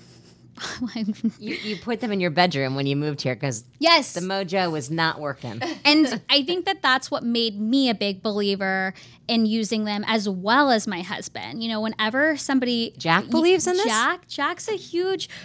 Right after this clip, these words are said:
Speaker 1: was a huge doubter. He's not, you know, a holistic guy.
Speaker 2: Yeah.
Speaker 1: It wasn't something he grew up with. But it's undeniable once you, you know, use something and you actually see, like, positive change. And almost immediately is when we noticed it, just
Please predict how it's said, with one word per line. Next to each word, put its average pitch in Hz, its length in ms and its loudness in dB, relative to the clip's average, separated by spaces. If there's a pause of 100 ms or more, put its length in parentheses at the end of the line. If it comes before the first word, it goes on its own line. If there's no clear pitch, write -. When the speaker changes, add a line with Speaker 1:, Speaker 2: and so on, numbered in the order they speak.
(100)
Speaker 1:
was 294 140 -2
a 302 60 -2
huge 294 440 -2
doubter. 190 420 2
He's 226 220 -4
not, 240 380 2
you 247 120 2
know, 226 180 2
a 220 40 2
holistic 226 640 -4
guy. 220 400 8
Speaker 2:
Yeah. 202 80 2
Speaker 1:
It - 40 -4
wasn't 247 280 -4
something 262 260 -2
he 254 120 2
grew 240 200 -4
up 214 180 -2
with. 208 260 -2 (400)
But 262 280 6
it's 269 240 -2
undeniable 220 1000 0
once 208 300 -6
you, 208 420 -6 (360)
you 247 100 2
know, 247 80 4
use 240 320 2
something 214 520 -2
and 220 140 0
you 220 180 -2
actually 240 500 -2
see, 226 320 -4
like, 185 220 -6
positive 214 440 -2
change. 208 560 -4
And 220 160 -4 (140)
almost 349 360 2
immediately 240 560 2
is 190 160 -6
when 202 160 -4
we 226 140 0
noticed 196 460 -2
it, 196 160 -4
just 240 220 -4